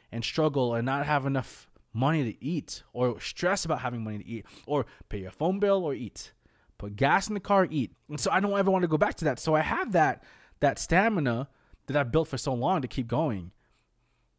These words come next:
And knowing that so many, not so many people have the opportunities we have to live the lifestyle we have. I know,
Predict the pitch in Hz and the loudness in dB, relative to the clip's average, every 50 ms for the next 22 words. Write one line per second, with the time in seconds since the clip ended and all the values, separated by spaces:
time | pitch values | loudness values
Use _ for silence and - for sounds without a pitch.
0 | _ _ _ _ _ _ _ _ _ _ _ _ _ _ _ _ _ - 156 151 | _ _ _ _ _ _ _ _ _ _ _ _ _ _ _ _ _ -2 0 2
1 | 143 143 175 220 247 220 185 131 - - - 160 160 165 165 151 147 - - - | 4 4 4 4 4 2 2 0 0 -2 -2 -2 -2 -2 -2 -2 -4 -4 -6 -12
2 | 107 - _ _ - 127 147 156 185 - - 185 175 160 160 165 165 151 - - | -14 -14 _ _ -8 -4 -2 -2 -2 -2 0 -2 0 0 0 -2 -2 -4 -4 -4
3 | 214 - - 147 127 117 113 147 160 175 160 120 131 135 - - - 139 131 120 | -6 -4 -2 -2 -2 -2 -2 -2 -2 -2 -2 -2 -4 -6 -6 -8 -8 -8 -8 -8
4 | 117 113 104 107 101 120 156 202 190 147 - - - _ _ _ _ _ _ _ | -8 -10 -10 -8 -6 -6 -6 -6 -6 -8 -10 -14 -20 _ _ _ _ _ _ _
5 | _ - - 117 110 110 156 220 220 208 135 110 101 - - - 98 92 90 98 | _ -10 -6 -4 -2 0 0 2 2 0 0 0 -4 -6 -8 -10 -10 -12 -12 -14
6 | 101 - - 104 - - - _ _ _ _ - 127 127 123 127 156 196 202 190 | -16 -16 -16 -18 -18 -20 -20 _ _ _ _ -4 -2 -2 0 0 0 0 0 0
7 | 160 117 107 | -2 -4 -6